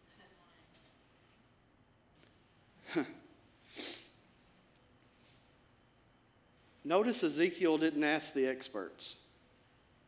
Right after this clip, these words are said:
Can you imagine if E-, Ezekiel got out his phone and pulled out Google? "Okay, God, dry bones. Hey, Google,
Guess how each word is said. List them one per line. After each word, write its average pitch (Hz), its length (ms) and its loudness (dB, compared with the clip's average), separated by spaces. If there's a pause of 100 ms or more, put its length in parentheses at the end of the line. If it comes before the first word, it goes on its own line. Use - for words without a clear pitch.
(1300)
Can 156 120 -2
you 160 60 0
imagine 202 260 4
if 170 140 4
E-, 165 180 6
Ezekiel 165 520 4
got 147 240 6
out 143 100 6
his 135 180 0
phone 135 440 0 (1040)
and 123 120 -10
pulled 135 220 0
out 113 240 0
Google? 127 380 -2 (4000)
"Okay, 151 160 0
God, 151 340 0 (320)
dry 139 220 0
bones. 175 580 0 (1400)
Hey, 127 120 -2
Google, 131 420 2